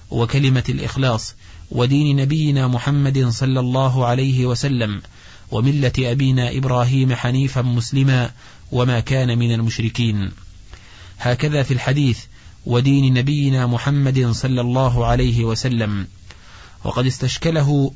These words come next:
بعضهم وله حكم نظائره، كقوله في الخطب والتشهد في الصلاة: "أشهد أن محمد رسول الله"، فإنه صلى الله عليه وسلم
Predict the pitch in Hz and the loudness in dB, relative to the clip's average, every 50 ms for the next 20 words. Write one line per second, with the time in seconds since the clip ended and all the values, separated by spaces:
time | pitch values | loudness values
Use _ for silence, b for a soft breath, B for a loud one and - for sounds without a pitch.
0 | - - 139 139 127 131 147 160 143 147 147 143 139 139 B B B B B B | -6 -2 -2 0 0 0 0 0 2 2 2 2 0 0 B B B B B B
1 | B B - 120 120 131 143 147 139 139 135 131 120 - 156 147 - 143 139 131 | B B -4 -2 0 0 2 2 2 2 2 2 0 0 -4 -2 0 0 0 2
2 | 131 127 123 127 123 123 123 151 151 147 135 131 135 135 131 127 - B B B | 2 2 2 0 0 0 0 0 0 2 2 2 2 2 2 0 -2 B B B
3 | B B B - 120 117 - 143 147 143 143 131 123 127 127 120 - 131 123 117 | B B B -8 -6 -2 0 0 2 2 2 2 2 0 0 0 0 -2 -2 -2
4 | - 151 151 - 143 139 135 127 123 123 120 - - - 127 117 - - 123 117 | -2 -2 -2 0 0 0 2 2 0 0 -2 -6 -8 -6 -6 -4 -2 -2 -4 -4
5 | - 151 131 - 139 131 127 127 120 127 127 - - 131 135 139 139 135 135 B | -2 -4 -4 -2 0 0 0 0 0 -2 -2 -2 -2 0 0 2 0 0 -2 B
6 | B B B B B B B B B - 139 131 - - 139 135 135 131 - 139 | B B B B B B B B B -4 -4 -4 -2 -2 -2 0 0 0 0 0
7 | 139 135 135 127 123 120 113 - 143 143 139 135 131 127 127 113 117 117 117 - | 0 0 0 0 0 -2 -2 0 0 0 2 2 2 2 0 0 0 0 -2 0
8 | 139 135 123 120 113 117 120 123 120 107 - - - B B B B B B B | 0 0 0 0 0 2 2 2 2 0 -2 -6 -14 B B B B B B B
9 | B B B B B - - 113 123 147 165 160 156 139 143 143 131 131 143 147 | B B B B B -8 -4 -2 0 0 2 2 2 2 2 2 2 0 -2 -2
10 | 147 143 131 127 127 135 143 139 131 135 131 120 123 127 139 139 127 123 131 127 | -2 -2 0 0 2 2 2 2 2 2 2 2 2 2 2 0 2 2 2 0
11 | 123 120 - 151 143 123 117 107 101 92 | 0 0 -2 -2 -2 -2 -2 -2 -4 -6